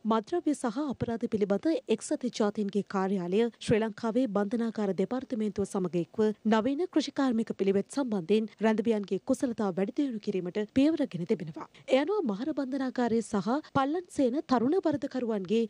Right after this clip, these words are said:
විශෝධන මධ්‍යස්ථානය යටතේ තෝරාගත් කෘෂිකාර්මික ඉඩම් කිහිපයක් තිරසාර ගොවි කටයුතු සඳහා යොදාගෙන තිබෙනවා. හරිතාගාර, සූර්යතාප, ජලපොම්ප සහ දිය ඉසින පද්ධති ඇතුළු වාරි පද්ධති සහ හතු වගා කිරීමේ ඒකකද සමග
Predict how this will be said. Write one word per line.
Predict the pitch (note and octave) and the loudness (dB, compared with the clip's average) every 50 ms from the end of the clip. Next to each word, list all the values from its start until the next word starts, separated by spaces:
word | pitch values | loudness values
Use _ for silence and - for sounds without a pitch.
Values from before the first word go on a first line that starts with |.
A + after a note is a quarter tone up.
| - - | -2 0
විශෝධන | G3+ A#3+ A#3 - D4+ D4 - C#4+ B3+ A3 | 2 2 2 4 2 2 2 2 0 0
මධ්‍යස්ථානය | F3+ F#3 G3 - - A3+ G#3+ - - A#3 G3 F#3 F3+ F3 | 0 -2 0 0 0 0 0 -2 -4 -2 -2 0 0 0
යටතේ | E3+ F3 - - - A3 G#3+ G#3 - | 0 -2 -2 0 2 2 2 2 0
තෝරාගත් | - A#3 A3+ A3 A3+ A3+ - A#3+ A#3 - - | 0 2 2 2 2 0 0 -2 -4 -4 -2
කෘෂිකාර්මික | - C4 A#3 - - - A#3 G3 G#3 G#3 G3+ - G3+ | 0 0 0 0 0 0 0 2 2 2 2 2 2
ඉඩම් | G3+ G3 A3+ A3 G3+ | 2 2 0 -2 -4
කිහිපයක් | - - B3 B3 D#4 - B3+ F#3+ F3+ G#3+ G#3 - - | -2 0 2 2 2 2 2 2 2 0 -2 -6 -2
තිරසාර | _ - D#4+ E4+ F4 - - C#4 C4 B3+ A3 | _ 2 4 4 2 0 0 0 2 0 2
ගොවි | D#3+ A3 G#3 B3 - | 2 2 2 2 -2
කටයුතු | - A#3+ - A#3+ A#3 A#3 A3+ | -4 -4 -4 -2 -2 -2 -2
සඳහා | - A#3+ F#3+ G3+ - A3 A#3 A3+ | -2 -2 -2 -2 -2 -2 -2 0
යොදාගෙන | F3+ G3+ G3 G#3 D4 D#4 C#4 - G#3+ F3 F#3 | 2 4 4 4 4 2 0 -2 -4 -2 -2
තිබෙනවා. | G3 F3+ F#3 F3 F3+ - E3 - - - | 0 0 0 0 -2 -4 -8 -10 -12 -2
හරිතාගාර, | - - A3+ G#3 - - F3+ F3+ - F#3+ F3+ F#3+ B3+ E4 - - _ | 2 4 4 4 4 2 -2 -2 -2 -2 0 2 0 0 -2 -6 _
සූර්යතාප, | - - - B3 A#3+ B3 A3+ - G#3 G#3 G#3 - - D#4+ E4 B3+ F#3 | -2 0 2 2 4 2 0 0 0 -2 0 0 0 0 0 -2 -2
ජලපොම්ප | - - A#3+ B3+ D#4+ - - C#4 G3 - - F#3+ | -2 0 0 0 0 0 -2 -2 -2 -2 -4 -6
සහ | - - F3 - - - - _ | -6 -8 -10 -8 -10 -10 -10 _
දිය | - G3+ C#4 C#4 B3+ - - | 0 2 2 2 2 0 -2
ඉසින | - A#3 - - B3 G#3+ G#3 | -4 -2 -2 -2 -2 -4 -2
පද්ධති | - A3 A3 G3+ F#3+ G#3 - G3 F#3 | 0 0 0 0 -2 -4 -4 -6 -6
ඇතුළු | - - G3+ - C4 A3+ A#3+ B3 A#3 - - | -2 -2 0 2 4 4 4 2 2 0 0
වාරි | F#3 A#3+ C4+ D4 C#4+ B3 | 0 0 0 0 -4 -6
පද්ධති | - - C4 B3+ A3 C4 B3 - G#3 | -4 -2 -2 0 0 -2 -2 0 -4
සහ | E3+ - G#3 E3+ F#3 G#3+ A3 G#3 - - | -4 -4 -6 -4 -2 -2 -2 -4 -6 -2
හතු | - B3 C#4+ - F4 | 0 0 2 4 4
වගා | D#4 D4+ B3 B3 B3 | 4 2 2 -2 -4
කිරීමේ | B3 - A#3 A3+ G#3+ G3 F#3+ F#3 - - | -4 -4 -4 -4 -4 -4 -4 -6 -6 0
ඒකකද | - A#3+ C#4 - B3+ - - G3 F3 | 2 2 2 2 0 -4 -4 -4 -4
සමග | F3+ - - F3 F3 F#3 - F#3+ | -6 -6 -6 -6 -6 -6 -8 -10